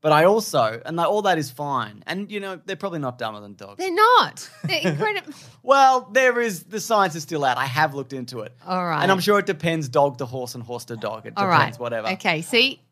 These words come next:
Speaker 2: the dogs agree.
Speaker 1: The dogs would know because they're smarter than a horse. But
Speaker 2: All right.
Speaker 1: my point is that a horse, like, freaking out, it, to me,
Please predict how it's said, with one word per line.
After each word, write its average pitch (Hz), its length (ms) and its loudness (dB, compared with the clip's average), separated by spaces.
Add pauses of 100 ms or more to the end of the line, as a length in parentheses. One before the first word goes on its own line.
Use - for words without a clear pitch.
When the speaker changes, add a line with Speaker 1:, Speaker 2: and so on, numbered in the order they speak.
(160)
Speaker 2:
the 196 100 -8
dogs 208 300 -2
agree. 156 400 -6 (420)
Speaker 1:
The 180 80 -8
dogs 180 380 4
would 156 200 -4
know 143 320 0 (320)
because 143 300 -4
they're 135 120 -4
smarter 127 440 -2
than 113 140 -14
a 113 40 -16
horse. 117 360 -10
But 185 320 4
Speaker 2:
All 175 220 -16
right. 139 300 -14
Speaker 1:
my 190 140 2
point 214 380 2
is 156 340 -4 (200)
that - 320 -2 (320)
a 185 100 2
horse, 180 800 2 (320)
like, 180 260 2
freaking 185 480 -2
out, 147 320 0
it, 156 140 -12
to 185 80 0
me, 175 640 0